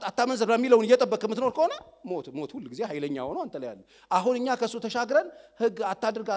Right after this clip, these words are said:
አታደርጋለህ ሳይሆን መስቀሉ ላይ ያለውን ነው የተወሰድነው። ኢየሱስ ምን አድርጎልኛል? ሞቶልኛል። አሜን ነው ወይ? ኢየሱስ ሞቶልኛልን ስንወስድ እኛ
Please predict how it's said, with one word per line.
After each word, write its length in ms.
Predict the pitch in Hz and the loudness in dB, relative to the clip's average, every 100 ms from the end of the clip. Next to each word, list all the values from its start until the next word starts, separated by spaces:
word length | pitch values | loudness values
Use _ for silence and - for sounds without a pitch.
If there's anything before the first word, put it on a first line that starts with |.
| 208 | -4
አታደርጋለህ 540 | 190 190 196 202 208 | -6 -6 -4 -4 -6
ሳይሆን 220 | 202 262 208 | -4 -4 -4
መስቀሉ 520 | 165 180 - - 185 185 | -4 -6 -10 -8 -6 -4
ላይ 100 | 175 | -6
ያለውን 380 | 165 165 160 | -6 -8 -8
ነው 140 | 135 127 | -10 -12
የተወሰድነው። 540 | 117 127 123 110 104 _ _ - | -12 -14 -14 -18 -20 _ _ -14
ኢየሱስ 340 | 147 170 180 | -10 -10 -10
ምን 100 | 165 | -8
አድርጎልኛል? 540 | 165 160 147 131 110 - _ _ _ _ _ _ _ _ - | -6 -6 -8 -10 -12 -18 _ _ _ _ _ _ _ _ -16
ሞቶልኛል። 720 | 135 135 143 127 117 110 98 _ _ _ _ _ _ _ - | -12 -10 -10 -10 -12 -14 -16 _ _ _ _ _ _ _ -8
አሜን 280 | 147 170 165 | -2 -2 -2
ነው 140 | 139 | -4
ወይ? 160 | 120 95 _ _ _ _ | -6 -10 _ _ _ _
ኢየሱስ 380 | 160 170 175 180 | -6 -4 -4 -6
ሞቶልኛልን 760 | 165 170 180 175 170 165 160 156 | -6 -6 -4 -6 -4 -4 -4 -4
ስንወስድ 600 | - 180 208 254 302 240 - - _ _ _ _ _ _ _ _ _ | -4 -6 -2 0 0 -2 -12 -20 _ _ _ _ _ _ _ _ _
እኛ 180 | 254 226 | -16 -14